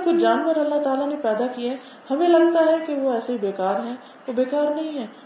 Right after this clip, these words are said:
ان میں بہت بڑی عبرت ہے۔ تو کچھ لوگوں کے قلب مسخ ہو کر خنزیر کے قلب کی صورت اختیار کر لیتے ہیں، ان کے اندر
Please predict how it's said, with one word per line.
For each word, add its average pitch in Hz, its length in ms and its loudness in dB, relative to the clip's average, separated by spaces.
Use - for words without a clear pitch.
ان 240 140 -2
میں 254 80 4
بہت 233 260 -2
بڑی 220 240 -2
عبرت 214 320 -4
ہے۔ 170 60 -10
تو 269 140 -4
کچھ 339 200 2
لوگوں 302 320 2
کے 349 140 -2
قلب 339 640 2
مسخ 233 380 -8
ہو 202 80 2
کر 185 200 -2
خنزیر 240 500 2
کے 240 160 0
قلب 214 280 -2
کی 214 60 -6
صورت 196 360 -4
اختیار 180 400 -4
کر 180 100 -4
لیتے 170 300 -4
ہیں، 170 140 -10
ان 269 220 -4
کے 269 100 2
اندر 254 300 0